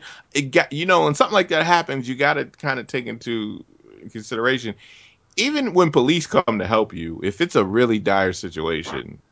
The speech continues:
you, you're scared and you're angry.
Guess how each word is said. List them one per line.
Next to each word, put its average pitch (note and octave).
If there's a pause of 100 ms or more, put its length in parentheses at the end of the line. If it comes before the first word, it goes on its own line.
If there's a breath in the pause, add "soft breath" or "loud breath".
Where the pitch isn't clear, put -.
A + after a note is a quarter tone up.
you, G#2+
you're B2
scared D2 (320)
and E2+
you're A#2+
angry. E2+